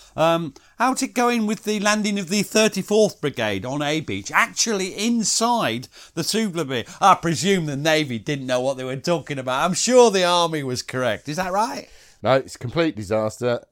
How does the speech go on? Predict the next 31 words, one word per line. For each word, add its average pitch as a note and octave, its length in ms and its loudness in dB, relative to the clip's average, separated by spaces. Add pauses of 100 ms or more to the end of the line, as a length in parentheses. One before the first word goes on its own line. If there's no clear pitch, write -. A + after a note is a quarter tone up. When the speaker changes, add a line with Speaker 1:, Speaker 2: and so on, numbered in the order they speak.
Speaker 2:
In A2+ 140 -8
fact, - 400 -4
everything B2 560 -4
that - 160 -10
could C#3 220 -4
go D#2+ 160 -8
wrong F2 400 -8 (340)
did A#2+ 240 -4
go C#2+ 120 -8
wrong D2+ 360 -10
for - 200 -10
the, F2+ 320 -8
uh, F#2 140 -8 (220)
hapless - 340 -12
brigade. E2+ 460 -10 (340)
I G#2+ 40 -12
mean, A#2+ 120 -8
one D3+ 160 2
of C#3 120 0
the A2+ 80 0
lighters, A2+ 520 -2
K A2 300 -8
three, F2+ 520 -12 (400)
had A#2 140 -2
aboard A#2 300 0
a - 20 -6
company A#2+ 400 -2
of G2+ 140 -4
the A2 80 -2
eleventh C3 460 2
Manchesters, C#3+ 640 -4